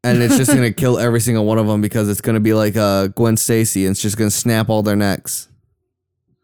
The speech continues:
Speaker 1: Yeah, see? He's, oh, that
Speaker 2: They
Speaker 1: would've
Speaker 2: all
Speaker 1: killed
Speaker 2: get hit
Speaker 1: them.
Speaker 2: by the boat.
Speaker 1: That literally would've killed them. I hope he runs into a, a,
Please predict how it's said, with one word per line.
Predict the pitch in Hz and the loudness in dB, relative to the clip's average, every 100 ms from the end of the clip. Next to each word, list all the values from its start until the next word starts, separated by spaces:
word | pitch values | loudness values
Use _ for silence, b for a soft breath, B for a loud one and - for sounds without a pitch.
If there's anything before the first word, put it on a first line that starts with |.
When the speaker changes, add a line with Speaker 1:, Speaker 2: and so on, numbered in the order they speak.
| _ _ _ _ _ _ _ _ _ _ _ _ _ _ _ _ _ _ _ _ _ _ _ _ _ _ _ _ _ _ - | _ _ _ _ _ _ _ _ _ _ _ _ _ _ _ _ _ _ _ _ _ _ _ _ _ _ _ _ _ _ -4
Speaker 1:
Yeah, | 170 160 | 0 0
see? | - 233 254 - _ _ - | 2 2 0 -4 _ _ -6
He's, | 196 190 - _ _ _ - | -4 -4 -10 _ _ _ -6
oh, | 120 131 101 - _ _ _ - | 0 0 0 -6 _ _ _ -4
that | 117 123 | 0 2
Speaker 2:
They | 120 | 4
Speaker 1:
would've | - | 2
Speaker 2:
all | 160 | 4
Speaker 1:
killed | 185 - | 4 4
Speaker 2:
get | 165 | 4
hit | 165 | 2
Speaker 1:
them. | |
Speaker 2:
by | 143 147 | 2 0
the | 143 | 0
boat. | 139 143 151 | 0 2 2
Speaker 1:
That | 160 170 | 4 4
literally | 180 180 | 4 6
would've | 180 170 | 6 4
killed | 170 190 165 | 2 2 2
them. | 131 | 4
I | |
hope | 135 185 | 4 4
he | 196 | 4
runs | 147 160 165 | 4 2 2
into | 156 180 151 | 2 2 4
a, | 120 110 - | 2 0 0
a, | 127 120 | 2 2